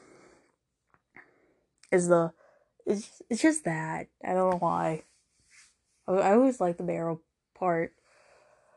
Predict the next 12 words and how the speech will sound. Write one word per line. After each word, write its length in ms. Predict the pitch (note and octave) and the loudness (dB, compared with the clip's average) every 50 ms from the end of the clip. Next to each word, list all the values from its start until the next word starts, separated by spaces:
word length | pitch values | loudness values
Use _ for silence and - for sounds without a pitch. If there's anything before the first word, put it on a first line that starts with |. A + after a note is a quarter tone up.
| _ _ _ _ _ _ _ _ _ - - - - - - - _ _ _ F3+ | _ _ _ _ _ _ _ _ _ -20 -20 -20 -20 -20 -20 -20 _ _ _ 4
of 160 | F#3 F3 E3+ | 4 6 6
it. 380 | F3 F3 E3+ E3+ F3 - - _ _ _ _ _ _ | 4 4 6 4 2 2 -2 _ _ _ _ _ _
It's 120 | _ - | _ -8
like, 100 | F#3 F3 - - | -8 -8 -6 -8
it's 200 | - F3+ - - | -8 -8 -6 -4
my, 100 | G3 G3 | -4 -4
it's, 260 | - - F3+ - - | -4 -4 -6 -8 -6
it's, 300 | - - F3 - - - - | -4 -4 -4 -4 -8 -6 -6
it's 200 | F#3+ F3+ - - | -6 -6 -4 -6
just 220 | B3+ A#3+ - - | -6 -6 -4 -4
my 80 | F#3 E3+ | -4 -4
favorite. 440 | - E3 D3+ D3+ - C3+ F2+ - | -2 -4 -4 -4 -6 -8 -8 -10